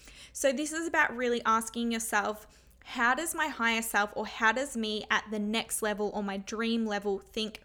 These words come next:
feel, act? And think, feel, and act in alignment with him slash her now.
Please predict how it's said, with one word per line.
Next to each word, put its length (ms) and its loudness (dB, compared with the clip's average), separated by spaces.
feel, 380 -2
act? 340 2
And 280 -2
think, 260 -4
feel, 340 -2
and 160 -4
act 400 0
in 100 -2
alignment 560 2
with 340 -6
him 480 -2
slash 380 0
her 340 0
now. 380 -6